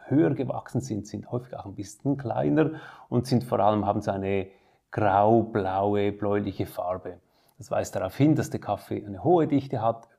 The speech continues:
hoch angewa-, hoch angebaut wurde. Und das müsst ihr dann auch beachten, wenn ihr die Bohne röstet.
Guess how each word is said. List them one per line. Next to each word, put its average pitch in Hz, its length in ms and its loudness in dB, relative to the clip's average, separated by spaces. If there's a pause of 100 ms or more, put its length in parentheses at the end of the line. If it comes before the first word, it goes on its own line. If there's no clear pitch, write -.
hoch 127 240 0
angewa-, 107 640 2
hoch 123 420 0
angebaut 104 560 -2
wurde. 104 380 0 (720)
Und 107 480 2 (760)
das - 600 -2 (200)
müsst 127 280 2
ihr 120 80 2
dann 110 180 0
auch 104 280 -6
beachten, 123 480 -2
wenn 98 120 -2
ihr 95 80 -4
die 98 140 -6
Bohne 95 420 -8
röstet. 170 540 2